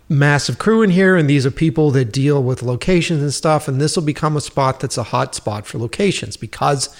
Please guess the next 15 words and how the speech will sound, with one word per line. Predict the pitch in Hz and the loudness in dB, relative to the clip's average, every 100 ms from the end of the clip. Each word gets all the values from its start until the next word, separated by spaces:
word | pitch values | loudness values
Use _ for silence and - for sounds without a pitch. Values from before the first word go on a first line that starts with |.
| - - - - | -20 -20 -12 -8
it's | 139 | -2
so | 175 | 0
beautiful | 135 226 277 151 180 | 2 4 2 2 0
and | 170 | 0
people | 202 - | -2 0
don't | 247 254 | 0 2
know | 302 294 | 4 4
about | 123 98 | 2 -2
it. | 95 | -6
This | 156 135 | -4 0
isn't | 170 208 | 2 2
a | 185 | 4
listed | 180 190 - 165 | 4 2 0 2
location." | 175 170 196 165 113 101 | 0 2 0 0 -4 -6
So | 143 127 | -4 -4